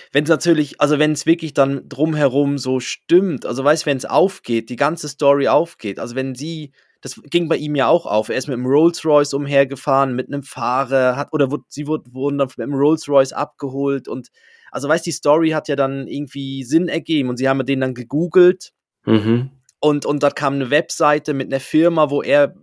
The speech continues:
Speaker 1: C E O ist und Sohn von, jetzt nicht zu viel verraten, aber irgendwie noch ein Sohn von irgendwie einem, der schwer reich ist. Und wenn das alles, ich meine, du, du sch-,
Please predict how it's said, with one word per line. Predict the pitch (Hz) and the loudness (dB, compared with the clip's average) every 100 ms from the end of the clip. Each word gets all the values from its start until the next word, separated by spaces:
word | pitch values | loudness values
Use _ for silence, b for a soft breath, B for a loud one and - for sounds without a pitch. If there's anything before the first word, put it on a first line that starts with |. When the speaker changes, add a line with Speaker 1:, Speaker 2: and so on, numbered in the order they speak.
| - | -10
Speaker 1:
C | - 175 | -8 -6
E | 160 170 | -8 -6
O | 131 156 147 | 0 0 2
ist | 135 143 - | 0 -2 -6
und | - 131 127 | -6 -4 -2
Sohn | 139 143 156 156 | 0 2 2 -2
von, | - 143 156 170 170 _ _ _ _ _ | 0 0 0 -4 -10 _ _ _ _ _
jetzt | 131 - | -10 -6
nicht | 147 | -10
zu | - - | -8 -2
viel | 180 | -2
verraten, | 175 160 147 151 151 | 0 2 2 2 0
aber | 127 120 117 b b b | 0 0 0 b b b
irgendwie | 135 131 | -8 -6
noch | 131 131 | -6 -4
ein | 127 | -2
Sohn | 120 139 139 | 2 2 2
von | 135 165 175 175 165 | 2 2 2 0 -2
irgendwie | 156 151 147 | -4 -4 -2
einem, | 113 143 143 | 0 0 0
der | 139 | -2
schwer | - 143 143 127 | 0 2 2 2
reich | 127 147 - | 0 0 -4
ist. | 139 - B B B B | -8 -8 B B B B
Und | 135 | -2
wenn | 143 | 0
das | 143 | 0
alles, | - 156 170 - | -2 0 -2 -2
ich | 147 | -2
meine, | 160 151 | 0 0
du, | 147 | -4
du | 147 | -6
sch-, | - | -8